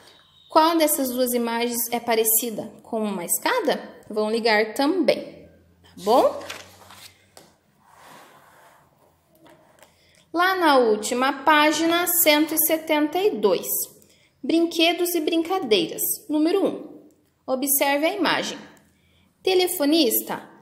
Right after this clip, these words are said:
ligue-me com o cascão. Então, aqui,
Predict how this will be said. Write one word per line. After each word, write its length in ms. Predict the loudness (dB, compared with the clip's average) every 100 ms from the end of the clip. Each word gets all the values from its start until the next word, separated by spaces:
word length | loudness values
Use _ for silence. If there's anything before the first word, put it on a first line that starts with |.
| -4
ligue-me 880 | 0 4 2 2 0 0 -4 -8 -10
com 360 | 0 2 2
o 80 | 0
cascão. 720 | -2 0 0 0 2 2 2 -2 -14 -20 -14
Então, 200 | -4 0
aqui, 540 | 0 0 -2 0 0